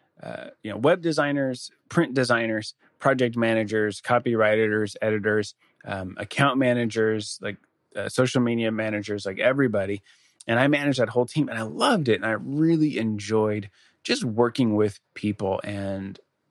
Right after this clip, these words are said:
the, just the camaraderie. And so when I left that to kind of work from my basement,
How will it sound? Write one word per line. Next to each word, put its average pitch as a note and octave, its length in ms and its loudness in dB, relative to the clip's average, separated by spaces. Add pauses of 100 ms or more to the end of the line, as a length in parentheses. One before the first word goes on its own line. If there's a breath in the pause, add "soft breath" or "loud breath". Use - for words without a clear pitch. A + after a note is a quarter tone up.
the, G2+ 420 0 (140)
just B2+ 200 -4
the C3 80 -2
camaraderie. F#2+ 760 0
And G#2+ 160 -6
so A#2 200 2
when A2 120 2
I G#2 100 -2
left C3 420 0
that G#2 300 2
to G2 300 -2 (260)
kind A2 160 -6
of F#2+ 180 -6
work A2+ 340 0
from A2+ 220 -2
my G2 140 -4
basement, G#2+ 640 -2